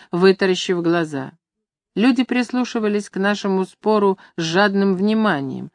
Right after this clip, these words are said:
а Тереза все рассказывала об играх гостей бесстрастным тоном человека, которому нужно только одно — понять, зачем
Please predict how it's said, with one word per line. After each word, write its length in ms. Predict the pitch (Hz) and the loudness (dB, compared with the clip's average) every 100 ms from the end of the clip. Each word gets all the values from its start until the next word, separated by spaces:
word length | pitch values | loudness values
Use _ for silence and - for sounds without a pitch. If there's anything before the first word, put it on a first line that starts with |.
| _ _ | _ _
а 120 | 214 | -2
Тереза 460 | 220 294 349 339 226 | 2 4 4 4 2
все 240 | 208 302 | 0 2
рассказывала 800 | 294 202 - 220 233 214 196 180 | 2 2 0 2 2 2 2 4
об 140 | 175 160 | 2 2
играх 360 | 214 196 185 165 | 2 2 2 2
гостей 640 | 160 165 - 190 208 196 - _ _ | 0 0 2 4 4 2 -6 _ _
бесстрастным 960 | - 170 214 190 - 220 262 - 226 208 | -4 4 4 2 0 2 2 0 0 0
тоном 380 | 208 220 196 185 | 0 2 2 0
человека, 760 | - 170 165 247 269 254 240 - _ | 0 0 2 0 0 -2 -4 -6 _
которому 520 | - 262 320 311 262 | 0 2 4 4 4
нужно 380 | 240 254 240 214 | 2 2 0 -2
только 460 | - 233 214 208 202 | 0 -2 0 0 0
одно — 480 | 175 143 147 131 - _ _ | 0 -2 -2 -4 -10 _ _
понять, 680 | 156 147 175 285 - - _ | 2 2 2 0 -2 -14 _
зачем 760 | 147 151 160 - - 131 120 | -6 -4 -4 -6 -10 -8 -10